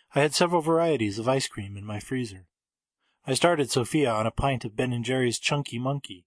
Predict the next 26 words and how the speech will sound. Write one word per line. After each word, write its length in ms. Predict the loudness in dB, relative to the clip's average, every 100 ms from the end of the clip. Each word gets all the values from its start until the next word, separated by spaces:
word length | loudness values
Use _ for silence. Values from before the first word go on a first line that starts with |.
| _ -20 -20 -6
and 80 | -2
decided 460 | 2 2 2 -2
to 80 | -4
try 240 | -2 0
a 80 | 0
little 260 | -2 -2 -4
experiment. 560 | -8 -6 -6 -6 -14 _ _ _ _ _ _ _ _ _ _
While 160 | 0
Sophia 440 | 4 0 2 0 4
dug 260 | 2 2
her 120 | -2
tablespoon 640 | 2 2 2 -2 -4 -6 -6
into 200 | -8 -8
the 100 | -4
rich 360 | -2 -2 -6
banana 320 | -4 -2 0 0
ice 240 | 0 -2
cream, 360 | -6 -12 -14 -20 _ _ _
I 60 | 0
went 160 | 0 2
to 80 | 0
my 120 | 2
bedroom, 420 | 2 2 -6 -14 _ _ _ _ _
retrieved 460 | -4 2 0 2 0
my 120 | 2
wallet, 400 | 2 2 -2